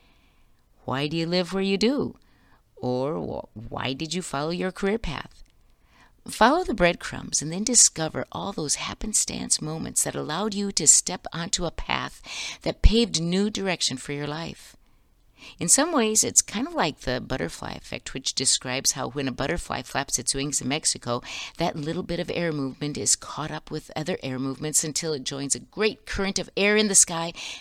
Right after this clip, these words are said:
and eventually becomes a tornado in Iowa. In fact,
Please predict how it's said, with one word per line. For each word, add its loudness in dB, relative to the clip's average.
and -2
eventually 2
becomes -2
a -8
tornado 2
in 0
Iowa. -2
In -6
fact, -6